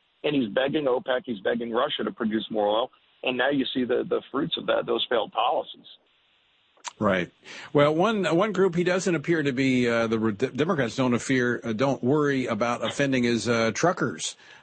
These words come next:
Speaker 2: Uh, as these, uh, convoys are coming to, uh, D C,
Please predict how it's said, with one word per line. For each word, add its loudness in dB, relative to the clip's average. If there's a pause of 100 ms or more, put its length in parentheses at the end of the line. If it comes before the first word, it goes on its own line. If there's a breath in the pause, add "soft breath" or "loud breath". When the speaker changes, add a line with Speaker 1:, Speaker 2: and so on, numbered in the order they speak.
Speaker 2:
Uh, 0
as 2
these, 2
uh, 0
convoys 0
are 0
coming 0
to, 2
uh, 0 (400)
D 4
C, 2